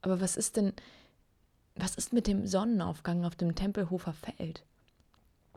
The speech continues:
<laughs> "Also, wenn ich dauernd nach rechts und links blicken würde, ja, dann würde ich vermutlich nicht alle heil nach Hause bringen", platzte es aus ihm heraus. Sie verweilten eine Zeit lang in der Stille. "Ich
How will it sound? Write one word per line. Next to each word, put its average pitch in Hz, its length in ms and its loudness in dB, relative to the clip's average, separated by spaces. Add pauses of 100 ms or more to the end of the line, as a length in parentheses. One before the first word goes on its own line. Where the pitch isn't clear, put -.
(420)
<laughs> - 640 6
"Also, 156 280 8 (420)
wenn 180 140 12
ich 175 140 8
dauernd 196 320 12
nach 180 180 6
rechts 196 260 8
und 180 140 6
links 233 320 12
blicken 151 400 4
würde, 147 360 4 (280)
ja, 156 280 4
dann 165 360 6
würde 175 140 12
ich 202 140 12
vermutlich 185 460 10
nicht 180 160 8
alle 175 160 12
heil 185 140 10
nach 185 160 8
Hause 175 280 12
bringen", - 340 2 (380)
platzte 160 280 -2
es - 100 -2
aus 165 120 -2
ihm 170 120 -2
heraus. 160 480 -6 (1800)
Sie 180 120 -4
verweilten 170 500 6
eine 165 200 2
Zeit 170 260 2
lang 160 120 2
in 165 80 0
der 165 100 2
Stille. 170 360 0 (1900)
"Ich - 320 4